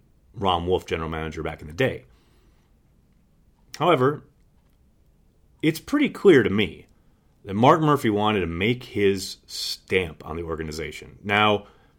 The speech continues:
yes, I, I have no doubt that he felt it necessary to break up the, that kind of mountaintop of responsibility that, you know, he had to move to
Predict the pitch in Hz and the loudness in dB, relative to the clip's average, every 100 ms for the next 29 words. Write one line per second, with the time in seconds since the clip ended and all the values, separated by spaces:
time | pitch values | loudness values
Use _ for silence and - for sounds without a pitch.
0 | _ - 110 123 - 95 107 117 95 120 | _ 0 4 4 2 0 0 0 0 0
1 | 110 120 156 196 160 131 - - _ _ | 2 2 6 4 4 0 0 -14 _ _
2 | 101 98 92 - _ _ _ _ _ _ | 0 0 0 -6 _ _ _ _ _ _
3 | _ _ - 113 131 131 135 120 92 104 | _ _ -10 -4 -4 0 2 2 0 0
4 | 117 123 101 - 92 82 80 80 92 98 | 0 -2 -4 -4 -2 -2 -4 -6 0 0
5 | 95 90 85 - _ _ _ _ 104 95 | 0 -2 -2 -4 _ _ _ _ -18 -18
6 | 78 85 - 95 87 78 - _ _ _ | -14 -14 -10 -8 -6 -8 -14 _ _ _
7 | _ _ _ _ _ _ _ _ _ _ | _ _ _ _ _ _ _ _ _ _
8 | _ _ _ _ _ _ _ _ - 110 | _ _ _ _ _ _ _ _ -6 4
9 | 113 127 92 104 90 - 82 87 82 80 | 6 6 0 2 2 2 -2 -2 -2 -6
10 | - 101 90 87 95 85 80 82 78 82 | -6 -4 -4 0 0 2 -2 -6 -8 -4
11 | 82 78 - _ _ _ _ - 87 85 | -4 -6 -16 _ _ _ _ -12 -8 -2
12 | 87 82 78 78 - - 98 104 104 92 | -2 -4 -10 -12 -20 -10 -4 0 0 -2
13 | - 92 82 80 | -6 -4 -2 -4